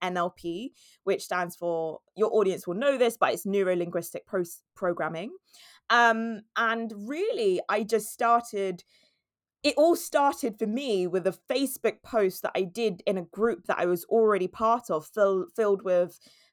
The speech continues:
fashion creatives. I said, "Hey, I'm a fashion creative just like you. I'm thinking about offering this new coaching service. I would love people to test this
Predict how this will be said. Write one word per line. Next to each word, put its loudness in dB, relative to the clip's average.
fashion 0
creatives. -6
I 2
said, -2
"Hey, -2
I'm 2
a 2
fashion -4
creative -4
just -2
like -4
you. -8
I'm -2
thinking -2
about 0
offering -2
this -4
new 0
coaching -4
service. -6
I 8
would 4
love 4
people -6
to -10
test -14
this -8